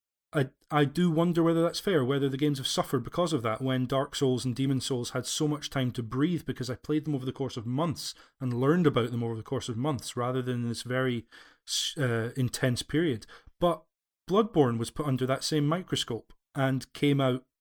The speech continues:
smelling largely of roses. Odd for a game like Bloodborne, but it did. Um, uh, I, I absolutely adore that game to the same degree as Dark Souls, I have to say. Um,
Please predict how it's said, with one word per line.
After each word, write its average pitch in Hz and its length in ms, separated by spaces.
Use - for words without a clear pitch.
smelling 131 560
largely 196 340
of 170 160
roses. 190 500
Odd 156 200
for 160 160
a 143 40
game 160 160
like 156 160
Bloodborne, 170 380
but 123 80
it 139 80
did. 156 300
Um, 135 360
uh, 151 100
I, 151 180
I 143 160
absolutely 156 360
adore 160 220
that 139 140
game 120 180
to - 160
the 143 80
same 156 300
degree 139 540
as 127 140
Dark - 320
Souls, 107 240
I 120 80
have 127 180
to - 80
say. 131 320
Um, 123 420